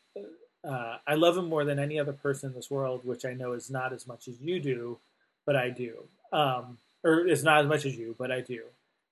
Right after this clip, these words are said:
And I think it makes me the only person who can understand even a tenth of what you're going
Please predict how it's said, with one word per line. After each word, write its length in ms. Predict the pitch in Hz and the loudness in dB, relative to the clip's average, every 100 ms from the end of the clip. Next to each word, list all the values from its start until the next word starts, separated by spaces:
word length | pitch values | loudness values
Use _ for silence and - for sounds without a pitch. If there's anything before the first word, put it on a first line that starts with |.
| _ - | _ 0
And 140 | 160 | 4
I 100 | 147 | 4
think 240 | 143 170 170 | 4 0 0
it 140 | 160 | 0
makes 300 | 143 139 - | 0 -2 -2
me 160 | 143 139 | -4 -2
the 160 | 139 | -2
only 180 | 131 135 | -4 -6
person 320 | 135 131 131 | -6 -8 -6
who 60 | 127 | -10
can 120 | 127 | -10
understand 400 | 123 117 135 127 | -12 -12 -10 -10
even 180 | 123 120 | -10 -12
a 40 | 117 | -16
tenth 340 | - 175 139 | -6 -4 -4
of 120 | 120 | -10
what 120 | 123 127 | -10 -12
you're 100 | 120 | -14
going 280 | 123 123 | -14 -14